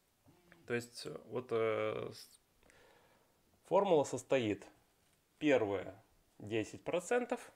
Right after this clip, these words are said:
плюс девять, умноженное на последующие десять процентов. Итого получается вот четыре миллиона тысячу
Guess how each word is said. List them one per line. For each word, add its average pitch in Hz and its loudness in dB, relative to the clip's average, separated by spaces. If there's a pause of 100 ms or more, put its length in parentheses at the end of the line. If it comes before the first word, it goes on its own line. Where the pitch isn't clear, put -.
плюс 160 2 (140)
девять, 190 2
умноженное 139 0
на 131 -2 (1160)
последующие 131 -2
десять - -10
процентов. - -16 (3000)
Итого 143 0
получается 160 0
вот 110 -6 (260)
четыре 123 -4
миллиона 180 0 (1700)
тысячу 180 -4